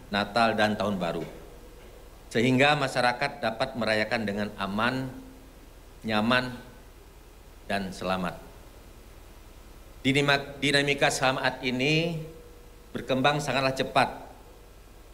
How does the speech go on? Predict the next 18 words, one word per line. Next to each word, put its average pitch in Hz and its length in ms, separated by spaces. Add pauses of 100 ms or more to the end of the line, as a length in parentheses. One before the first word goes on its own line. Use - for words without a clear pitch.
(220)
Situasi 151 560
Kamtipmas 160 960 (480)
mengalami 131 480
peningkatan 131 560
secara 123 400
kuantitas 117 800 (320)
dan 127 240
kualitas. 107 640 (1300)
Seiring 143 400
dengan 135 320
berlangsungnya 127 800
perhelatan 117 480
Pesta 120 400
Demokrasi 110 640
Kampanye 107 480
Pemilu 110 560 (480)
dua 107 160
ribu 117 560